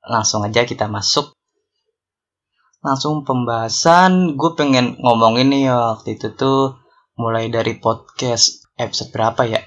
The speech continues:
Oh, mau masuk episode tiga waktu itu tuh. Dan ini awal mulanya mulai nggak sesuai target, mau masuk episode tiga.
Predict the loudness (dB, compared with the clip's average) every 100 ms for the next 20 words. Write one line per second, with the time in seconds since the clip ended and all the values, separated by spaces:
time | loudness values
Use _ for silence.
0 | 2 2 2 2 2 0 -2 -2 -4 -4
1 | -4 -4 -4 -2 -2 -4 -6 -8 -4 -6
2 | -6 _ _ _ _ _ _ _ _ _
3 | -6 -2 0 0 2 2 2 0 0 2
4 | 0 0 _ _ _ -4 -2 -4 -4 -6
5 | -4 -4 -4 -4 -6 -8 -8 -8 -4 -4
6 | -6 -6 -6 -6 -4 -4 -4 -8 -10 -4
7 | 0 2 0 -2